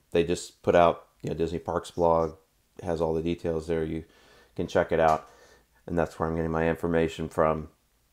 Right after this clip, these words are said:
is, you know, they put out some renderings of what that may look like projection-wise and, um, fireworks-wise, so it'll be very interesting to see what that looks like. Um,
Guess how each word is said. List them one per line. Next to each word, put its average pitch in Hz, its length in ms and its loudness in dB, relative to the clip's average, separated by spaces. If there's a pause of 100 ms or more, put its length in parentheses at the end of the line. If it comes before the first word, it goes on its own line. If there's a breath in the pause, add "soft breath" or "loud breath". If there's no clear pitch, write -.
(760)
is, 80 680 -8
you 82 80 -4
know, 76 140 -4 (600 soft breath)
they 82 100 -6
put 82 180 -4
out 80 180 0
some 85 260 -6
renderings 90 580 0
of 80 140 -8
what 85 160 -2
that 80 140 -2
may 76 100 -8
look 95 300 0
like 90 340 4
projection-wise 78 1040 -4
and, 76 300 -14 (100)
um, 78 360 -14 (580)
fireworks-wise, 76 680 -2
so - 120 -14
it'll - 200 -20 (320)
be - 180 -12 (100)
very 98 320 2
interesting 85 480 -8
to 69 60 -18
see 80 420 -6 (500 soft breath)
what 80 160 -4
that 71 160 -2
looks - 240 -10
like. - 260 -10 (460 soft breath)
Um, 80 360 -4